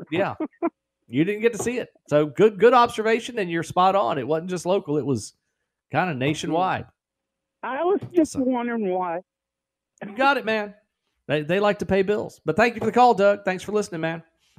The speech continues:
Speaker 1: Um, and again, uh, you know, there were excerpts of this speech coming out yesterday, and, and in it, it was that he was gonna declare war on seventy-five million Americans and just say,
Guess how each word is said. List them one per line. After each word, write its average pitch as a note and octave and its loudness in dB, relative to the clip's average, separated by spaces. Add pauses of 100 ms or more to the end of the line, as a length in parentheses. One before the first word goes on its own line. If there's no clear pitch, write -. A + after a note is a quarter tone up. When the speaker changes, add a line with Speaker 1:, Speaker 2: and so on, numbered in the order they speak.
(880)
Speaker 1:
Um, B2 -4
and E3+ 6
again, E3 2
uh, C#3+ -2
you D3+ 0
know, D#3 -2
there G3 0
were G3+ 2
excerpts A3+ 2
of F3 -2
this F3+ -2
speech G3+ -8
coming E3+ -2
out C#3 0
yesterday, F#2 -4
and, C#3+ -6
and D#3 -4
in B3 -2
it, D#3+ -2 (580)
it G3 8
was C4+ 4
that C#4 2
he C#4+ 6
was C4+ 0
gonna C4 4
declare B3+ 0
war C4 2
on B3+ -2
seventy-five B3+ 2
million B3 -4
Americans C4+ -6 (380)
and G3 -2
just G#3+ -6
say, A3+ -2